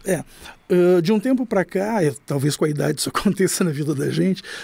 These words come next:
a gente começa a falar muito de si. Até porque a gente percebe que falando, fa-, falando de si mesmo, a gente tá falando de muita gente, né?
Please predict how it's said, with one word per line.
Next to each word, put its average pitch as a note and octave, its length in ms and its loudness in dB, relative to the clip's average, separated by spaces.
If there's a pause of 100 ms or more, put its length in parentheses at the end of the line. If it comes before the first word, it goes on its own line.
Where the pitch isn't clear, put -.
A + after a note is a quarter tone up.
a F3 80 0
gente F#3 180 2
começa F#3+ 260 0
a - 20 -6
falar F#3 200 2
muito F#3+ 260 2
de E3+ 100 2
si. E3 300 0 (720)
Até E3+ 220 0
porque F#3 160 -2
a F3+ 40 0
gente F3+ 240 0
percebe F3 480 0
que E3+ 340 2
falando, E3 540 2 (160)
fa-, D#3+ 340 0
falando E3 340 2
de - 40 0
si - 140 0
mesmo, E3 280 2
a - 20 2
gente E3 140 -2
tá E3+ 120 -2
falando D#3+ 380 2
de C#3+ 100 0
muita D3 260 0
gente, G#2 460 -6 (680)
né? C#3+ 200 -2